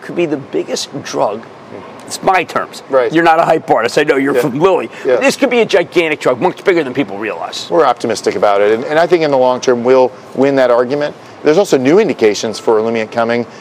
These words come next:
Speaker 2: We expect some data in the first part of nineteen for a condition called atopic dermatitis. This is, uh, a, a, an itchy skin condition where there's been some new breakthroughs.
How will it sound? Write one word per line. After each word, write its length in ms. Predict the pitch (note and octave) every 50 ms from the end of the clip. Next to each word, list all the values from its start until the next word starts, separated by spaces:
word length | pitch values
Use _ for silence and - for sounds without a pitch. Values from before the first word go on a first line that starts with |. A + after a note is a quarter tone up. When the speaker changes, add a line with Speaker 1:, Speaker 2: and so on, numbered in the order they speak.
| - -
Speaker 2:
We 80 | - D3
expect 280 | E3 - - C#3+ - -
some 140 | B2+ A2+
data 360 | G#2+ B2 A#2+ B2+ B2 A#2+ A#2+ C3+
in 80 | A#2
the 80 | G#2 G#2
first 280 | - - C#3+ C3+ -
part 140 | - B2+ A#2 G#2+
of 60 | G2+
nineteen 420 | A2 G#2+ G#2+ G#2 - C3 B2+ A#2+
for 240 | G#2+ - A2 G#2 G2+
a 60 | G#2
condition 340 | G2+ - A2+ B2 A#2+ A2+ G#2+
called 160 | - G#2 G2+
atopic 600 | G#2+ - D3 C#3+ D3 - - C#3 B2+ - A#2+ F2+
dermatitis. 540 | - A2+ G#2+ G#2+ G#2 - A2+ A2+ G2 A2 -
This 140 | - G#2 F#2
is, 120 | G2 - - - - - - - - -
uh, 40 | -
a, 800 | G#2+ G#2 - - A#2 G#2 - - A2+ G2+ G2 F#2+ F#2 - - -
a, 40 | B2
an 60 | A#2+ -
itchy 280 | - F3 - - D3 C3+
skin 340 | - - - C#3+ C#3 C3+ B2+
condition 520 | - C3+ B2 B2+ B2+ A#2 - C3+ B2+ A#2+ - - - - - -
where 100 | B2 B2
there's 140 | B2 B2
been 140 | - D3 C#3+
some 200 | B2 - A#2+ A2+
new 160 | A#2+ C3 C3+ C3
breakthroughs. 720 | G2+ B2 A#2 A#2+ A2+ - - C3 B2+ A#2+ A#2 A2+ - -